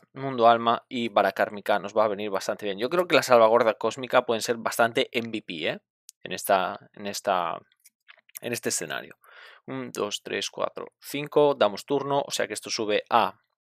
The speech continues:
eh, más uno y uno, dos. Eh, lo peor que tiene Loki, yo creo que es, eh, el tema de la amenaza, ¿vale? Porque tiene bastante aceleración,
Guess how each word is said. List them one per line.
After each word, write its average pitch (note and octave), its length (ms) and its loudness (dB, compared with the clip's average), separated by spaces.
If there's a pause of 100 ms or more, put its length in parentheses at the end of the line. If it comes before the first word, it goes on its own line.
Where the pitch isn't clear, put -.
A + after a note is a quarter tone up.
(240)
eh, G2 320 -4
más F#2 180 -10
uno A2+ 140 -10
y G#2+ 80 -8
uno, G2+ 120 -8
dos. C3+ 340 0 (440)
Eh, A#2+ 160 4
lo A#2+ 140 4
peor D#3+ 160 4
que F#3+ 100 -4
tiene D#3+ 200 -2
Loki, C3+ 360 -2 (240)
yo A2+ 160 -8
creo B2 160 -2
que A2 180 2
es, - 340 -2
eh, A2+ 380 0
el A2 140 -2
tema B2 200 2
de A2+ 120 4
la G#2 80 4
amenaza, G2+ 400 -2
¿vale? G#2+ 260 -4
Porque B2 240 -4
tiene D3 160 -2
bastante D3 360 -2
aceleración, B2 720 -2